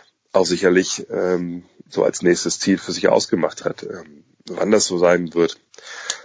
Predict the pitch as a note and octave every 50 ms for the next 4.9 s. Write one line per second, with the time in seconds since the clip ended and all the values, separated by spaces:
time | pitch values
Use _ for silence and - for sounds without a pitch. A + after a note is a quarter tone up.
0 | - - - - - - C3+ A#2+ A#2 A2 G#2 G#2+ G#2+ G#2 - G2+ - - A2+ A#2
1 | - - - - - - A#2 C3+ C#3+ C#3+ B2+ A#2+ A#2+ A#2 A2+ A2 - B2 A#2+ C3
2 | - D3 C#3 B2+ - - G#2 G#2+ A2 G#2+ G2+ F#2+ _ _ _ _ _ _ _ -
3 | F#2 F#2 F2+ E2+ _ - F#2 F#2 - - A#2 - A2 G2+ - - G2+ G2+ A2 A2
4 | G2 G2+ F#2 G#2+ G#2+ A#2+ A#2 A2 G#2 - E3 E3+ E3+ - - C#3 -